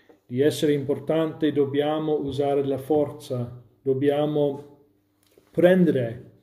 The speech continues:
dobbiamo non pensare agli altri, dobbiamo essere in primo luogo.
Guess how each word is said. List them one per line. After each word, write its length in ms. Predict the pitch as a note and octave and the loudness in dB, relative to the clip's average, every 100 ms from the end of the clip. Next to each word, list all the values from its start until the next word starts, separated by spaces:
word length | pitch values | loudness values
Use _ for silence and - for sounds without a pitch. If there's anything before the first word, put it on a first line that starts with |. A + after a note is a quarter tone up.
| _ _ _ _ | _ _ _ _
dobbiamo 800 | C3+ C#3 D3+ D#3 D#3+ D#3+ D#3+ D#3+ | -8 0 2 2 0 0 0 0
non 240 | D#3+ F3 | -2 0
pensare 480 | F3 F3 F#3+ F#3+ F#3 | 0 0 2 4 4
agli 140 | E3 | 4
altri, 340 | D3+ C3 B2 B2 | 0 -2 -6 -2
dobbiamo 680 | C#3+ D#3 E3+ F3 E3+ E3 - | 0 2 2 2 0 -4 0
essere 440 | E3+ E3+ E3 D#3 | 0 2 0 0
in 80 | C3 | -2
primo 460 | C#3+ E3+ E3 E3 | -2 0 0 -2
luogo. 800 | D#3+ C#3 D3 D#3 B2 A#2 - - | -2 0 2 2 0 -4 -8 -14